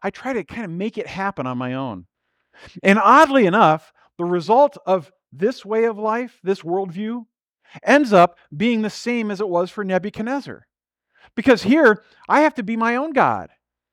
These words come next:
And it ends up leading to self-preoccupation. It's all about me.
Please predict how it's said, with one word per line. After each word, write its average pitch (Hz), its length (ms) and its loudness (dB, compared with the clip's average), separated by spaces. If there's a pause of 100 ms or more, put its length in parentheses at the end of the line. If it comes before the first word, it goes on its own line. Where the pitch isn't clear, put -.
(280)
And 185 80 0
it 220 100 2
ends 247 240 0
up 190 140 0
leading 240 260 0
to 190 80 0
self-preoccupation. 220 1400 -4
It's 123 100 -14
all 180 140 -2
about 190 220 0
me. 170 380 -8